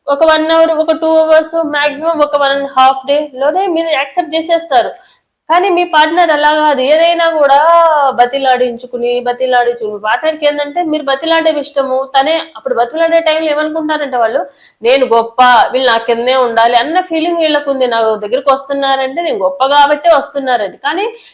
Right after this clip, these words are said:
మీరు వాళ్ళకి వాల్యూ ఇస్తున్నారు కాబట్టే వాళ్ళ దగ్గరికి వెళ్తున్నారని అనుకోరు. ఏంటంటే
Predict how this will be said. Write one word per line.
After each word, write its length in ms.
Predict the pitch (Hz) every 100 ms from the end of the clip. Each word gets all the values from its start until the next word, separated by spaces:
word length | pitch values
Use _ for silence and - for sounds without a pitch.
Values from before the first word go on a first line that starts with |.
| -
మీరు 220 | 240 349
వాళ్ళకి 340 | 381 359 349 302
వాల్యూ 400 | 247 262 349 403
ఇస్తున్నారు 520 | 370 - 370 381 381
కాబట్టే 760 | 370 311 262 240 262 285 370 415 370 311 -
వాళ్ళ 180 | 285 330
దగ్గరికి 300 | 294 339 359
వెళ్తున్నారని 680 | 320 320 349 339 339 339 381
అనుకోరు. 840 | - 220 262 320 339 359 277 202
ఏంటంటే 560 | 247 311 320 311 349